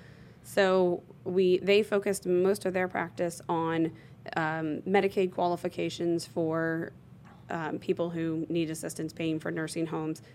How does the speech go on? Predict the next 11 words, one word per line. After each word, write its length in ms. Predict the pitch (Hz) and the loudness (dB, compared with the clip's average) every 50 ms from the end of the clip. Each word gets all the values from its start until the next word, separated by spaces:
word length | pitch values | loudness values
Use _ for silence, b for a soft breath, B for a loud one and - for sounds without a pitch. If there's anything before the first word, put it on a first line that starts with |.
| b b b - | b b b -2
They 120 | 226 226 | 0 2
also 340 | - 220 214 214 208 - 214 | 4 6 4 6 4 2 2
do 140 | 196 196 196 | 2 2 2
the 140 | 185 196 190 | 2 2 0
estate 320 | 175 - - 196 175 160 | -2 -2 -2 -2 -2 -2
planning, 480 | - 180 175 175 175 170 170 170 170 175 - | 0 0 2 2 2 2 2 0 -2 -2 -4
also 260 | - 175 175 - 170 | -4 -4 -2 -2 -2
do 140 | 165 175 165 | -2 -2 -2
the 80 | 170 170 | -4 -4
probate 340 | - - 170 165 170 165 | -6 -6 -4 -4 -2 -4
administration. 840 | 165 160 165 165 165 165 160 - - 165 160 160 - 175 170 165 160 | -4 -2 -2 -2 -2 -2 -4 -4 -4 -4 -4 -4 -4 -2 -2 -2 -4